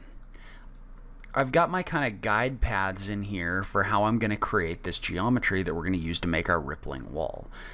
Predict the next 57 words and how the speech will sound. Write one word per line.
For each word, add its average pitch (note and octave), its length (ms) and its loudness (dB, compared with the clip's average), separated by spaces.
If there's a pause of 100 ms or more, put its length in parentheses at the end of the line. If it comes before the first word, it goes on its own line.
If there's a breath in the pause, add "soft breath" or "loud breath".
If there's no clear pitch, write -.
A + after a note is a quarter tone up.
And C#3+ 120 4
so D#3+ 140 6
one F3+ 220 4
other G3 200 4
thing B2+ 280 4
you A#2+ 80 6
may G2 260 2
wanna G#2+ 260 2
do F#2 220 0
is G2+ 140 -2
you A#2 40 2
may C#3 220 4
wanna F3 200 2
come A#2 180 2
in A2 100 4
here G#2+ 340 4
and G#2 280 0
just C3 180 6
start D#3 320 4
thinking A#2+ 400 0
about G#2+ 220 4
how G2+ 160 0
thick - 480 -6
you G2+ 100 -2
want E2 280 -4
this F2 200 -2
to D#2 80 -4
be. E2 380 -4 (340 loud breath)
So G2 280 4
to - 140 2
do C#3 220 6
that, A2+ 260 4
I'm A#2+ 160 0
just E3+ 200 -4
gonna - 120 0
come A2+ 180 0
in G#2 100 0
here G#2+ 100 0
and F#2+ 80 0
I'm F#2+ 120 0
just - 120 -2
gonna A#2 160 0
draw F#2 320 4
a - 60 0
circle C3 500 2
real B1 260 -2
quick. - 420 -6 (440 loud breath)
And A#2+ 140 6
so A#2+ 180 6
in A2+ 140 2
this C3+ 160 4
case, G#2 440 2
I'm A2 120 -4
gonna A#2 160 -2
draw A2+ 240 4
this G#2 160 2
circle, F#2 640 2